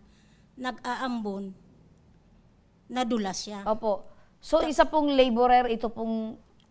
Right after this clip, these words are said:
Speaker 1: Opo.
Speaker 2: ah, si Roger.
Speaker 1: Roger po.
Speaker 2: So, that time, nagbububong po siya,
Speaker 1: Siya, mm.
Speaker 2: nagbabarena.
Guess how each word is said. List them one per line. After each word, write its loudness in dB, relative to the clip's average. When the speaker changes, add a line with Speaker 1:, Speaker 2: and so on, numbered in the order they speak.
Speaker 1:
Opo. -16
Speaker 2:
ah, 0
si -4
Roger. 4
Speaker 1:
Roger -6
po. -18
Speaker 2:
So, 0
that 4
time, 2
nagbububong -2
po 0
siya, 6
Speaker 1:
Siya, -14
mm. -12
Speaker 2:
nagbabarena. 4